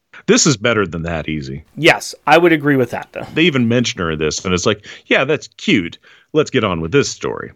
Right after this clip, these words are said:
Speaker 2: I love that Life or Death issue. That was Power Pack number thirty-five. This is better than that.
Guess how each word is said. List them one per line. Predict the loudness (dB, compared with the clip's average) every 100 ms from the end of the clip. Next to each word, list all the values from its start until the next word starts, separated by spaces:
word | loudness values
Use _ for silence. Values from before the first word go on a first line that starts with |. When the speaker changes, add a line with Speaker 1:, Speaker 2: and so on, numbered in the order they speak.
| -2
Speaker 2:
I | 2 2
love | 4 2 2
that | -2 -4
Life | -4 -4
or | -8
Death | -4 -4 -4
issue. | -14 -16 -18 _ _
That | 2 2
was | 2
Power | 0 0
Pack | -2 -4
number | -6
thirty-five. | -6 -8 -4 0 0 0 -12 _ -10
This | 0 2 2
is |
better | 2 2 2
than | 0
that. | 0 0